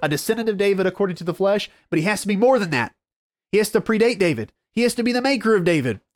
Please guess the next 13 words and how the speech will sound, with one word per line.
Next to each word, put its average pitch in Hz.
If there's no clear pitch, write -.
And 165
that's 214
what 190
the 170
New 165
Testament 196
teaches. 143
And 185
there 247
were 262
some 214
rabbis 175
who, 170